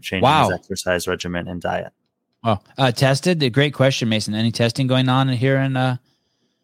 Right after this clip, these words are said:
Speaker 2: in Frisbee golf?
Speaker 1: I, I don't think so.
Speaker 2: Does anyone call it Frisbee golf?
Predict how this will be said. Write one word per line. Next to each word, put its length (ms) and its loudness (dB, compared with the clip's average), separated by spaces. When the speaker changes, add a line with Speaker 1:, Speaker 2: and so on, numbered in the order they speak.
Speaker 2:
in 80 -6
Frisbee 320 2
golf? 400 2
Speaker 1:
I, 440 0
I 120 -6
don't 160 -6
think 160 -10
so. 220 -8
Speaker 2:
Does 140 0
anyone 260 4
call 220 4
it 80 -2
Frisbee 300 0
golf? 360 0